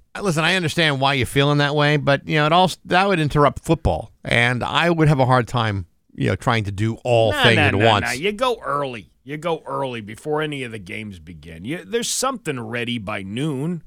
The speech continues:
Speaker 2: in somebody's house.
Speaker 1: Yeah, but,
Speaker 2: Whether
Speaker 1: I
Speaker 2: it be a
Speaker 1: mean,
Speaker 2: baked good or something else, you could do, do that.
Speaker 1: But it's so frantic in the house, you know, trying to get that three bean casserole, you know, to cook right, to, you know,
Speaker 2: Yeah.
Speaker 1: make sure that the turkey's done on time, letting it rest.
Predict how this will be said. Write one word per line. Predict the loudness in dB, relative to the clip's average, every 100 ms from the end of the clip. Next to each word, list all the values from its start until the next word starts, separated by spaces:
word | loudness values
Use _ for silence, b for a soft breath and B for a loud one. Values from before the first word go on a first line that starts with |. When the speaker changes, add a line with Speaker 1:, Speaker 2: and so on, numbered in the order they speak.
| -14
Speaker 2:
in | -12
somebody's | -8 -6 -4 -6 -6 -10
house. | -10 -10 -10 -2
Speaker 1:
Yeah, | 0 2 0 -2
but, | 2
Speaker 2:
Whether | 4 4
Speaker 1:
I | 4
Speaker 2:
it |
be | 2 2
a |
Speaker 1:
mean, | 0
Speaker 2:
baked | -2 -4 -6
good | -4 -2 -2
or | -2 -4
something | -4 -4 -4 -6
else, | -6 -8 -10
you | -10
could | -8 -8
do, | -10
do | -8 -6
that. | -6 -10 -4
Speaker 1:
But | -4
it's | -2
so | 0 -2
frantic | 0 2 2 2 -2 0
in |
the | 0
house, | 2 2 2 0
you | -4
know, |
trying | 0 0
to |
get | 0
that | -2 -2
three | 0 2
bean | 2 0 0
casserole, | 0 0 0 2 4 4 2
you | 2
know, | 2
to | 0
cook | -2 -2 2
right, | 2 4 2
to, | 0
you | 0
know, | 0
Speaker 2:
Yeah. |
Speaker 1:
make | 0
sure | -2
that | -4 -4
the | -4
turkey's | -2 0 2 2 -2
done | 0 2
on | 2 2
time, | 2 2 0 0
letting | 0 -2
it | -2
rest. | 2 2 0